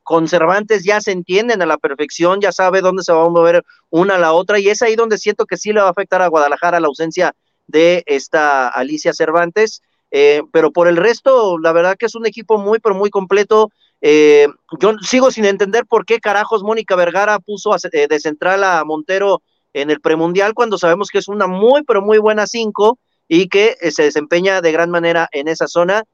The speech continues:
Una de las, de los elementos, pues, que más han brillado de, de este Mazatlán, que es un caos,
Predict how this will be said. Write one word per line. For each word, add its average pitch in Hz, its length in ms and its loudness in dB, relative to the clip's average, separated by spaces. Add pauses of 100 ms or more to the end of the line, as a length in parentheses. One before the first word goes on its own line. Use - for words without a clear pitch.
(200)
Una 190 220 0
de 185 100 2
las, 156 300 -2
de 143 80 -6
los 139 200 -2
elementos, 180 440 -4
pues, 156 200 -4
que 170 80 -12
más 208 200 -2
han 254 80 0
brillado 226 380 2
de, 214 220 0
de 170 220 0
este 254 180 0
Mazatlán, 208 500 -2
que 202 240 0
es 190 100 -4
un 226 120 -8
caos, 214 440 0